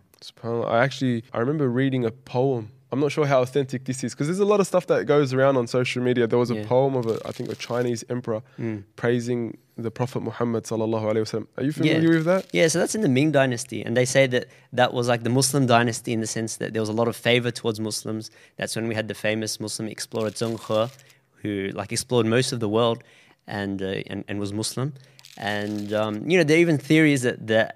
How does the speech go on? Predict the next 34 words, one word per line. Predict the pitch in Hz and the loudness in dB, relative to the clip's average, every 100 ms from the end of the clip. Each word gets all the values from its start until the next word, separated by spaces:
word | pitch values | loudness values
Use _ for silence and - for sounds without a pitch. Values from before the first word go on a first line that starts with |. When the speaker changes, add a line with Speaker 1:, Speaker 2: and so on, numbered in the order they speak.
| - | -2
Speaker 2:
emperor | 131 135 117 120 131 | 0 2 4 4 4
was, | 120 110 | 0 -2
in | 113 | -2
fact, | 107 123 127 - | 4 4 4 -6
secretly | - - 147 139 135 | -2 0 2 2 2
a | 113 | 2
Muslim. | 110 - 104 101 | -2 -4 -8 -10
Speaker 1:
SubhanAllah. | - 110 113 110 104 104 107 | -12 -6 -2 -2 -4 -6 0
Speaker 2:
But | 104 - | 2 2
I, | 110 - | 0 0
I | 107 | -2
don't, | 113 | 0
I | 107 | 0
don't | 110 | -4
think | 104 | -6
that's | 104 104 | -10 -12
true. | - 95 | -10 -8
It's | 107 | -4
Speaker 1:
The | |
Speaker 2:
a | 101 | 0
bit | |
Speaker 1:
emperor | 123 92 | 0 0
Speaker 2:
far-fetched. | 107 104 | 0 0
Speaker 1:
was | 104 | -4
secretly | - 123 113 113 110 | -6 -6 -6 -6 -6
Muslim. | 95 - 120 123 | -8 -10 -6 2
<laughs> | |
Yeah, | 127 | 4
wow, | 123 127 120 | 6 4 4
that's | 143 - | 2 0
a | 120 | -4
beautiful | 151 151 135 | -4 -4 -6
thing | 131 147 | -2 -2
to, | 127 113 | 0 -2